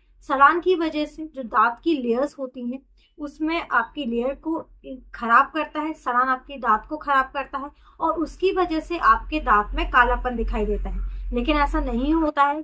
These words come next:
कि आपको कोई दवा डाल के दे दांत में से और उसमें एक कीड़ा निकले,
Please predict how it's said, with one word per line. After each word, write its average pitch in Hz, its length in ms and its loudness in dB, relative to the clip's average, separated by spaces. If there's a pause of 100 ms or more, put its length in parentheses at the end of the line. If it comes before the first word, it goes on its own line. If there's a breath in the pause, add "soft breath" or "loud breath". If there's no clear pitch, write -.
(100)
कि 330 140 2
आपको 269 460 2
कोई 302 220 -2
दवा 240 320 4
डाल 247 240 2
के 269 160 -6
दे 254 160 0
दांत 220 300 2
में 233 120 -8
से 277 180 -10
और - 200 -4
उसमें 285 360 -10
एक 320 220 -6
कीड़ा 254 260 0
निकले, 208 340 -6